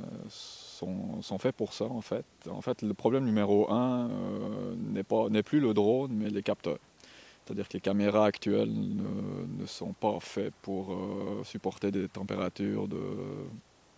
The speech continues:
de X degrés sous, sous zéro. Donc c'est en général des, des manœuvres qu'on fait le plus rapidement possible. Donc il faut avoir une, euh, une gestion logistique sur le terrain extrêmement performante l'hiver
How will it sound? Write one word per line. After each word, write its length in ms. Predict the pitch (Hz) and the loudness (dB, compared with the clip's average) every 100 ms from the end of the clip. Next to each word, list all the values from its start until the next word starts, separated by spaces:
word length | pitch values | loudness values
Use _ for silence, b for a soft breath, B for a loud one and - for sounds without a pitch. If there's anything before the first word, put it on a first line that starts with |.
| _ _ 165 147 | _ _ -14 -8
de 280 | 104 95 92 | -4 -4 -2
X 260 | 104 - 101 | -6 -6 -2
degrés 400 | 98 92 98 101 | 0 2 2 0
sous, 420 | - 101 98 95 | -2 -4 -2 -2
sous 220 | - 101 | -2 -4
zéro. 340 | 95 90 - - B B B B B B B - | 0 0 -2 -6 B B B B B B B -6
Donc 240 | 101 101 98 | 0 0 0
c'est 920 | - 101 98 104 104 104 107 113 - | -2 0 2 0 0 -2 -4 -6 -4
en 120 | 104 | 0
général 600 | 104 110 110 110 127 113 | 4 6 8 8 8 4
des, 320 | 104 101 104 104 | 2 0 0 0
des 140 | 104 | 2
manœuvres 460 | 104 104 110 117 - | 4 4 6 4 2
qu'on 180 | 104 | -2
fait 180 | 101 110 | 2 4
le 80 | 104 | 4
plus 120 | 110 | 6
rapidement 400 | 98 - 101 98 | 4 4 0 0
possible. 460 | - - - - - | 0 -4 -6 -8 -10
Donc 300 | - - - 95 | -8 -8 -6 -8
il 40 | |
faut 220 | - 101 | -4 0
avoir 380 | 101 104 104 104 | 2 4 2 2
une, 200 | 101 98 | -2 -4
euh, 1000 | 98 98 98 98 98 98 98 92 87 - | -4 -4 -6 -6 -8 -8 -10 -12 -12 -6
une 220 | 101 92 | -2 -2
gestion 500 | 95 104 104 - 117 | 0 2 2 2 4
logistique 540 | 110 98 101 - 110 - | 4 2 0 -2 -6 -4
sur 140 | 98 | -4
le 60 | 95 | -4
terrain 580 | 95 98 101 107 104 92 - | -4 -4 -4 -2 -4 -6 -8
extrêmement 480 | - - 104 104 101 | -10 -8 -4 -4 -4
performante 640 | 95 - 98 98 104 - | -6 -6 -6 -4 -6 -6
l'hiver 380 | 92 92 101 | -6 -6 -6